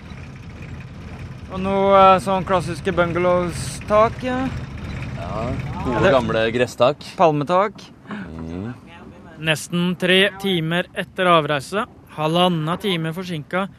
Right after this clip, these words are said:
Speaker 3: så er vi endelig framme ved Last Point.
Speaker 2: De fleste du ser, de, de jobber, de jobber for oss, men ikke, <laughs> ikke alle. Det er liksom, det er en øy, så de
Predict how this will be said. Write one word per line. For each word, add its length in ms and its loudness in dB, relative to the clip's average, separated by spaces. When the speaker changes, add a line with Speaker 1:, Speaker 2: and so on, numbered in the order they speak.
Speaker 3:
så 200 4
er 100 8
vi 220 4
endelig 520 2
framme 480 0
ved 140 0
Last 360 -6
Point. 440 -8
Speaker 2:
De 180 0
fleste 500 0
du 100 2
ser, 280 6
de, 240 6
de 140 4
jobber, 460 4
de 100 0
jobber 200 0
for 180 -2
oss, 160 -6
men 120 -4
ikke, 300 -2
<laughs> 120 2
ikke 220 -4
alle. 420 2
Det 80 0
er 80 4
liksom, 420 0
det 80 8
er 40 12
en 100 4
øy, 180 2
så 140 -4
de 140 4